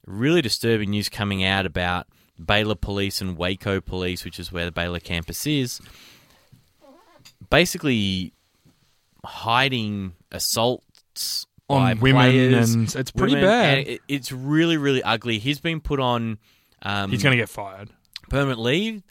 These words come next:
Speaker 1: I expect they'll do some sort of investigation.
Speaker 2: They'll fire him within the next week.
Speaker 1: And he'll be fired. And I don't think he'll be the only one to go. There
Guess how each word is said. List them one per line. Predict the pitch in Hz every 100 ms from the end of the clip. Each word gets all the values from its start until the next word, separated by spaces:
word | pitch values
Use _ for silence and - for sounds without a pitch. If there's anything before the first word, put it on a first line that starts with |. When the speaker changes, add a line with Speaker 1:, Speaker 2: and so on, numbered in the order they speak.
| _ _ _ _ -
Speaker 1:
I | 110 120
expect | - - 113 104 - - - _
they'll | 101 104
do | 98
some | 90 127 139
sort | 131 123
of | 113 101 90 - -
investigation. | 104 101 98 - 101 110 127 143 202 208 - _ -
Speaker 2:
They'll | 113
fire | - 104
him | 101
within | 101 104
the | 101
next | 101 -
week. | - 117
Speaker 1:
And |
he'll | 127
be | 135 120
fired. | 117 110
And | 117
I | 127
don't | 143
think | 139 120
he'll | 127 110
be |
the | 104 107
only | 104
one | 98 95
to | 90
go. | 95 92
There | 95 117